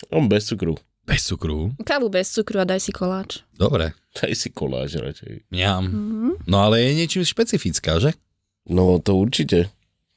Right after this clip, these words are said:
Speaker 1: Vy ste vegáni všetci tam.
Speaker 3: No, áno. <laughs> Hej, všetci sme vegáni.
Speaker 2: Všetci? Ty kokos, že úplne celá familia?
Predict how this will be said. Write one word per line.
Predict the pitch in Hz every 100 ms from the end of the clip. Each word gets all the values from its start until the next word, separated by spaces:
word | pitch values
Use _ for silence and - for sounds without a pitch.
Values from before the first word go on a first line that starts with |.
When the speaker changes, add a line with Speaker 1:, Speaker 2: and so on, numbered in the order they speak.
| _ _
Speaker 1:
Vy | 98
ste | 107 -
vegáni | 123 143 226 202
všetci | 123 131 113 -
tam. | 156 98 95 - _ _ _
Speaker 3:
No, | 208 233 247 208
áno. | - 196 175 -
<laughs> | - 240 330 151 - 160 175 170 165 180
Hej, | 165 202
všetci | 165 - 214
sme | 190
vegáni. | 175 170 175 180 196 _ _ _
Speaker 2:
Všetci? | - - 98 - 202 - _ _
Ty | _ 151 110
kokos, | - 80 - 78 -
že | -
úplne | 101 104 110
celá | - 104
familia? | 98 85 87 113 160